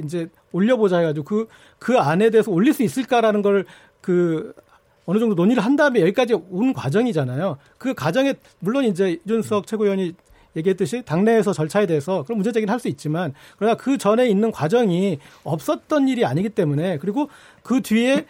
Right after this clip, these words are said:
Speaker 1: <coughs> 올라간 다음에 이 올라간 안들이 그럼 바로 법률이 되고, 어, 바로 그냥, 어, 몇몇 정당이 협잡이 되는가 그런 게 또 아니지 않습니까? 가슴 또 논의 구조가 있고 특위도 있고 그다음에 본회의도 있기 때문에 저는 이거에 대해서 이렇게 물리력으로, 어, 그 막는 그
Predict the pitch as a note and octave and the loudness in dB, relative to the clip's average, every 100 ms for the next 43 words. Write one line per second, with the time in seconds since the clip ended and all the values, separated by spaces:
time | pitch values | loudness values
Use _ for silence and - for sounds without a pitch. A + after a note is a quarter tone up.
0 | - - - G#3 D4 D4 A3 A3 A3+ A#3 | -10 -8 -2 2 4 4 4 4 2 2
1 | C4+ G3 C#4 C#4+ A3+ F#3 G#3+ G3+ G3+ G3 | 2 4 4 4 4 2 2 2 2 0
2 | F3+ F#3+ B3 G#3+ D#3+ C#3 F3+ C#3+ _ _ | 2 2 2 2 2 2 0 -2 _ _
3 | D3+ C#3 F3 G3 E3 F3+ F3+ D3+ - - | -8 -6 0 0 0 -2 -2 -6 -14 -20
4 | _ C#3 C#3 E3+ F#3 G#3 - E3 F3+ G3 | _ -6 -2 -2 0 0 0 0 2 0
5 | F#3+ - C#4 G#3+ F#3+ D3+ G#3+ B3 G#3+ D#3+ | 0 0 4 4 2 0 -2 0 0 2
6 | G3 D3 C#3+ C3+ F#3 A3 A#3 G#3 - F#3+ | 2 0 -4 -6 -6 -6 -4 -4 -2 0
7 | A#3+ F#3 F#3+ E3+ C3 - D#3 - - _ | 0 2 2 2 0 -4 -4 -4 -20 _
8 | - C4 C4+ A#3+ - F3+ F3+ F3 E3+ F#3+ | -6 -2 0 0 0 0 2 0 2 0
9 | G3+ D3+ D#3 D#3 C#3+ D#3 F3+ B2 - - | 2 -2 -4 -2 -2 -2 -4 -6 -16 -20
10 | - - A3+ B3+ A#3 E3+ G3+ B3+ F#3 A3 | -16 -4 0 2 0 -4 -8 -8 -6 -4
11 | D4 C#4+ A#3 G#3 G3+ G3 F#3+ D3+ G#3+ C4 | -2 -2 2 2 4 0 -2 -2 0 2
12 | B3+ A3 G#3+ G#3+ F#3+ - - - - D3 | 0 0 2 4 2 -2 -20 -20 -10 -6
13 | C#3+ C#3 F#3+ C#3 D3 F#3 G3+ E3 E3+ C#3 | -4 -2 -2 0 0 2 2 2 0 0
14 | F3+ F3 | 0 -2